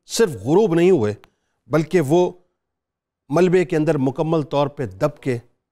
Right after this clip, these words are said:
ख़त्म हो गए। किस बात का दो हज़ार चौबीस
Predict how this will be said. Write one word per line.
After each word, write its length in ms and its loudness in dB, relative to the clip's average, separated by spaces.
ख़त्म 280 -6
हो 160 -20
गए। 180 -20
किस 240 0
बात 280 2
का 140 -6
दो 200 2
हज़ार 220 0
चौबीस 480 -20